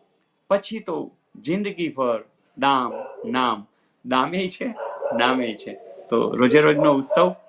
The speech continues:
અ, મોટો ઉત્સવ થઈને બનવાનો છે. અને એના માટેના આપણા બધાના પ્રયાસો, અ, અસ્ખલિત, બરાબર, અને, અ, ઉત્સાહભેર બસ થતા રહે, એવી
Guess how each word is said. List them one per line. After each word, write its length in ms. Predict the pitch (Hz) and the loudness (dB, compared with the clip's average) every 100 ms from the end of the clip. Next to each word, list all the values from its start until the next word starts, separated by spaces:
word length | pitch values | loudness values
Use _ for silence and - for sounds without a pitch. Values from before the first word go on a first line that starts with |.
| _ _ _ | _ _ _
અ, 320 | - 110 110 | -6 -2 -2
મોટો 340 | 113 135 156 202 | 0 0 4 4
ઉત્સવ 400 | 170 - 147 139 | 4 0 -2 -2
થઈને 220 | 135 123 | -2 -2
બનવાનો 460 | 117 113 110 110 110 | -2 -4 -6 -8 -8
છે. 140 | 147 - _ _ | -10 -12 _ _
અને 180 | 117 113 | -6 -2
એના 140 | 123 | -2
માટેના 340 | 127 117 120 113 | -2 -4 -6 -6
આપણા 180 | - 113 | -4 -4
બધાના 400 | 104 104 131 139 | -4 -4 -4 -4
પ્રયાસો, 580 | 120 113 110 - 107 - _ _ _ _ | -2 -2 -2 -4 -6 -8 _ _ _ _
અ, 40 | 110 110 110 - _ - | -4 -2 -2 -6 _ 4
અસ્ખલિત, 500 | 185 - 147 120 104 - - - - - | 4 4 4 4 2 -6 -12 -18 -12 2
બરાબર, 340 | 123 147 - | 6 6 6
અને, 420 | - 123 123 104 - _ _ _ | 2 2 2 0 -6 _ _ _
અ, 80 | - 107 107 107 - | -8 -6 -6 -6 -4
ઉત્સાહભેર 600 | 151 151 185 170 127 117 | -4 0 4 4 4 0
બસ 220 | 123 120 - | -2 -6 -4
થતા 220 | 117 117 | 0 0
રહે, 200 | 107 98 - _ - | 0 -6 -14 _ -14
એવી 360 | 113 110 104 | -8 -6 -8